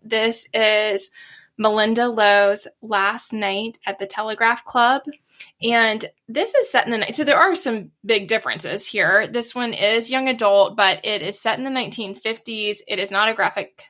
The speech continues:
memoir or novel. But the things that really reminded me of it, the things that I think are complementary, are the exploration of sexuality and also the feeling of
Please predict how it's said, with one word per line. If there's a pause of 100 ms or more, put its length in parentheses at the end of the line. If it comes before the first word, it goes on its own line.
(120)
memoir
or
novel. (520)
But (100)
the
things
that
really
reminded
me
of
it, (340)
the
things
that
I
think
are
complementary,
are
the
exploration (140)
of (140)
sexuality
and (340)
also (540)
the
feeling
of